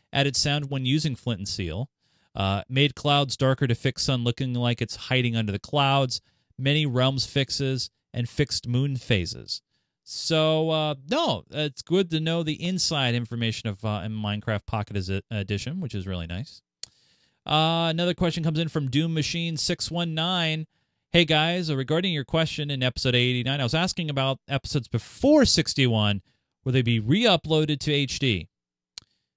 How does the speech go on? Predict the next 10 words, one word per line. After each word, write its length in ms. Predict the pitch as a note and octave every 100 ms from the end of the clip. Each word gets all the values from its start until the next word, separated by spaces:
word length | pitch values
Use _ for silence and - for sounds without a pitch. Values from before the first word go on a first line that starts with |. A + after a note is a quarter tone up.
| _ _ _
No, 360 | A2 D3 D3 E2 _ _ _ _ -
because 380 | A#2 C#3 B2+
they 100 | A#2
weren't 240 | A#2+ C3 B2
really 200 | B2+ A#2+
done 240 | C3 C3
in 80 | A#2
H 280 | G2+ F#2 -
D. 280 | E2 E2 F#2 -
Uh, 560 | G#2+ G2 G2 F#2+ F#2